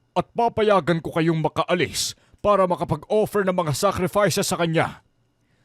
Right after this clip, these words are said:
Sumagot si Moses, "Sabihin mo kung kailan kita ipagpe-pray, pati na ang mga servants mo at ng mga nasasakupan mo, para mawala mga palaka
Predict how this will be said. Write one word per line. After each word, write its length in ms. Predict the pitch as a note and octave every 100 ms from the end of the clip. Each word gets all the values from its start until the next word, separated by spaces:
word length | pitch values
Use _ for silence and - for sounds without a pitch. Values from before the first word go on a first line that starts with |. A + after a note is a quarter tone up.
| _
Sumagot 400 | - B3+ G3+ D3+
si 160 | - C#3+
Moses, 560 | A2+ G#2 F2 D2+ - - _ _ _ _ _ _ _
"Sabihin 480 | - - D3 E3 D#3
mo 240 | C#3+ E2 - _ _ _ _
kung 160 | - E3
kailan 400 | D#3 D3+ D#3+ D3
kita 240 | C#3+ C#3+
ipagpe-pray, 880 | C#3 C3 B2+ G2 A#2 - G2 D2 - _ _ _ _ -
pati 240 | C#3+ D3+
na 240 | D3+ D#3+ D#3+
ang 240 | D3+ C#3+
mga 240 | C3 A#2+ A#2+
servants 480 | C#3+ C3 C3 B2
mo 320 | G#2+ F2 - _ _ _ C3+
at 160 | -
ng 160 | D3 D#3
mga 160 | C#3 C3
nasasakupan 720 | A#2+ C3 - C3 C#3+ C3 B2+
mo, 240 | G#2+ D#2+ _ _ _ _ _ _ _ -
para 240 | D#3 E3+ E3
mawala 400 | D3 C#3+ C#3+ D#3+
mga 240 | C#3+ C3+
palaka 560 | C3+ A#2+ - A2+ -